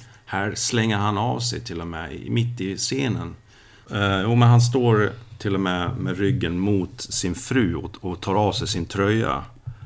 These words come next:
Och det är där han liksom på något sätt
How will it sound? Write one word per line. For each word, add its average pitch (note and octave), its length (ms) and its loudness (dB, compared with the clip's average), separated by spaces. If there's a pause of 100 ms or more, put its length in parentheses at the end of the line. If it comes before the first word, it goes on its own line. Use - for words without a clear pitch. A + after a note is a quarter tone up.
(600)
Och E2+ 140 -8
det F#2 60 0
är F2+ 40 0
där G2+ 300 0
han D#2+ 160 -2
liksom E2 460 -6 (280)
på F#2 80 -6
något F2+ 160 -4
sätt - 380 -6